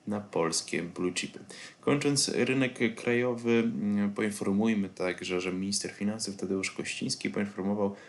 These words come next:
że zero-, zerowa stawka vat na żywność mogłaby obowiązywać już od pierwszego lutego.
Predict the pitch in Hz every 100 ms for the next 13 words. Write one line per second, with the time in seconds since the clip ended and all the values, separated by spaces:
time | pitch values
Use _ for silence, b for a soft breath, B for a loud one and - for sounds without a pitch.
0 | B - 98 98 98 104 104 117 117 -
1 | 113 117 123 117 - - 113 107 - -
2 | - 92 92 98 98 117 - - B B
3 | B 107 131 156 117 95 98 98 98 95
4 | 90 92 92 92 - - - 98 101 -
5 | 101 - - 117 101 - 78 - 78 -
6 | 87 85 - - -